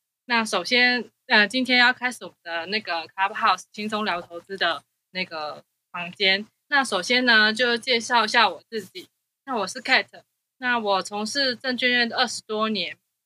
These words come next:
那我在市场上看到很多错误的操作模式，只有少数的人赚钱。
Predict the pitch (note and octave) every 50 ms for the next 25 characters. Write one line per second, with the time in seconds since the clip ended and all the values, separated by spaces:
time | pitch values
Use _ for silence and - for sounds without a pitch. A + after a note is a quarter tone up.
0 | _ _ _ A3 A3 G#3+ G#3 G3+ F#3 F#3 - B3 B3+ B3 - C#4 A#3+ A#3 G#3 G#3
1 | A#3+ A#3+ A#3 A#3 B3+ B3 B3 A#3+ A3 G#3 F#3 F3+ G#3 A3 A3 - - A#3+ A3+ A3+
2 | A3 G#3 F#3+ F#3+ - A3 A3 A3 A3 B3 G#3+ F#3+ F3+ E3+ E3 E3+ F#3 - - A3+
3 | G3 E3+ - _ _ _ _ _ _ _ - G#3+ G#3+ A3+ A#3+ A#3 G#3+ F#3 - -
4 | B3 A3+ G#3 G3 F#3+ F#3 F#3 F#3 - A#3 G3+ F3+ F#3 - - F3+ D#3+ D#3